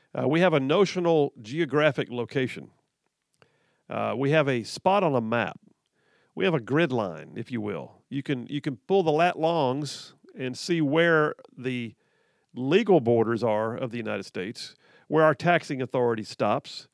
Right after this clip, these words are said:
You can see where we can't step over the line without then incurring the wrath of a different version of the law because it's Mexico. But for the purposes of coming and going, nada. Ain't nothing.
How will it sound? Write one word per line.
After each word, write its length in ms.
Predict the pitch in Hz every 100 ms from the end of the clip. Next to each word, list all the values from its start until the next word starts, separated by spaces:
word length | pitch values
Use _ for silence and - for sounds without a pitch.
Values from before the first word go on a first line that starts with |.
| _ _ _
You 100 | 135
can 120 | 131
see 240 | 131 165 156
where 320 | 143 151 147
we 160 | 131 139
can't 420 | - 160 151 -
step 340 | - 165 151
over 200 | 156 139
the 80 | 135
line 340 | 143 147 147
without 380 | 135 127 139 123
then 180 | 117 147
incurring 460 | 135 - 147 143 127
the 80 |
wrath 320 | 123 139 139 135
of 160 | 110
a 200 | 107 117 - - 104
different 400 | 123 170 147 117 -
version 500 | 113 147 147 131 110
of 120 | 104
the 80 | 107
law 360 | 104 107 110 139
because 300 | 139 - 110
it's 160 | 107
Mexico. 600 | 110 123 - - 85 110 131 _ _ _ _ _ _ _ _ _ _ _ -
But 420 | 107 175 175 - _ _
for 120 | -
the 100 | 156
purposes 540 | 143 - 220 180 190 127
of 240 | 123 101
coming 280 | - 190 170
and 100 | 139
going, 400 | 147 190 214 165 _ _ _ _ _ _ _ _
nada. 460 | - 113 113 95 - _ _
Ain't 180 | 143 147
nothing. 380 | 139 135 - 82